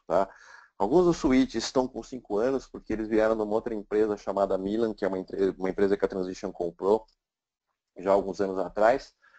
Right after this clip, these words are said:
A Milan, pra vocês terem ideia, foi a primeira empresa a lançar conversor de mídia no mercado mundial.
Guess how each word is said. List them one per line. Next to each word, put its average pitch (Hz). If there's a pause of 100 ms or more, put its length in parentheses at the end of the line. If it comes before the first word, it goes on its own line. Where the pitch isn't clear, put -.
(260)
A 92
Milan, 127
pra 123
vocês 113
terem 113
ideia, 117
foi 120
a -
primeira 120
empresa 123
a 110
lançar 107
conversor 107
de 107
mídia 107
no 104
mercado 104
mundial. 98